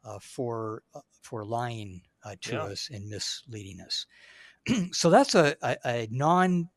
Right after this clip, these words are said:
Speaker 1: a, a nice non-biblical example that helps us all understand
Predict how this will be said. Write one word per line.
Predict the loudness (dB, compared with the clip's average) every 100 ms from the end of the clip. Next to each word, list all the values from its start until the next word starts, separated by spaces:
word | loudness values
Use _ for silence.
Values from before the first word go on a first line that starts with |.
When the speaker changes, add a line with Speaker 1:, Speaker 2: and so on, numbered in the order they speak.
| -12
Speaker 1:
a, | -6 -4 -2
a | -2
nice | 0 2 2 2 -2
non-biblical | 0 2 4 4 2 2 4 2 0 -4
example | -2 -2 0 0 -4 -6
that | -6 -4
helps | -6 -4
us | -10 -4
all | -2 -2
understand | -4 -6 -2 0 0 -2